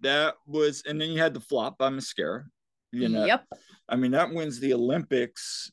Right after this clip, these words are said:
Speaker 1: um, for diving contests. I mean,
Speaker 2: Between
Speaker 1: that's
Speaker 2: Mascara flopping and then,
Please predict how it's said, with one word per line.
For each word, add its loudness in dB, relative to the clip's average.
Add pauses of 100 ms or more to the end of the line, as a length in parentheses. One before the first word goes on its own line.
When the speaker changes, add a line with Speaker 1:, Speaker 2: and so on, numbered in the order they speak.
(160)
Speaker 1:
um, 2
for -4
diving 2
contests. -2
I 0
mean, 0
Speaker 2:
Between 4 (100)
Speaker 1:
that's - (120)
Speaker 2:
Mascara 2 (120)
flopping -2
and -4
then, 0